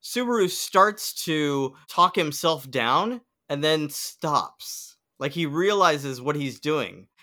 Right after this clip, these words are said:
Like, "Oh, I didn't do that much." And then he's like, "Oh, wait, I did." <laughs> You know, in his head, you can see the w-,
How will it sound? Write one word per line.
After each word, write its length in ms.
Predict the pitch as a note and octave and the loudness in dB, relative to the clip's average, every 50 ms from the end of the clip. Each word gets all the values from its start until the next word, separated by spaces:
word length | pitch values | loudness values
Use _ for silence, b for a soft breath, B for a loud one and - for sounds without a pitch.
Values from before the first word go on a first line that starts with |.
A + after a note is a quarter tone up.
| b b b | b b b
Like, 180 | E3+ F3 E3+ - | -2 -2 0 4
"Oh, 160 | C4 B3 A#3 | 6 8 8
I 140 | G#3 G3+ G3+ | 8 8 8
didn't 220 | G3+ G3+ G3 F3+ D3+ | 6 4 2 2 0
do 140 | F3 E3+ D#3+ | 0 2 4
that 160 | E3 D#3 D3 | 4 2 2
much." 300 | D3 C#3+ C#3+ C#3 - - _ _ | 0 -4 -6 -6 -8 -14 _ _
And 140 | - D3 D3 | -8 -6 -4
then 100 | D3+ D3 D3+ | -4 -2 -2
he's 220 | D3 C#3+ C#3 C3 | -2 -4 -2 -2
like, 240 | C#3+ C3+ C3 A#2+ - _ - | -2 -2 -2 -2 -6 _ -4
"Oh, 180 | C#3+ C3+ C3 | -2 -2 0
wait, 180 | C3 C3 B2 A#2+ | 0 0 0 0
I 100 | A2+ G#2 | -2 -4
did." 220 | G2 G#2+ G2+ F#2 - - | -6 -10 -14 -14 -14 -8
<laughs> 120 | - - | -2 2
You 120 | A#3 A#3 | 2 4
know, 180 | G#3+ G#3+ A3+ A3+ | 4 4 4 4
in 100 | F#3+ F#3 | 2 2
his 180 | F#3+ F3+ F3+ - | 0 0 0 2
head, 220 | A3+ F#3 E3+ D3+ | 2 2 2 0
you 80 | - D#3+ | -4 -4
can 120 | F#3 E3 | -4 -4
see 200 | D3+ - A#3 A3+ | -4 -2 -2 0
the 160 | G#3+ G3 F#3+ E3 | 2 2 2 2
w-, 460 | D3+ D3 D3+ D#3 D#3 - - - | 0 -6 -12 -16 -16 -18 -18 -20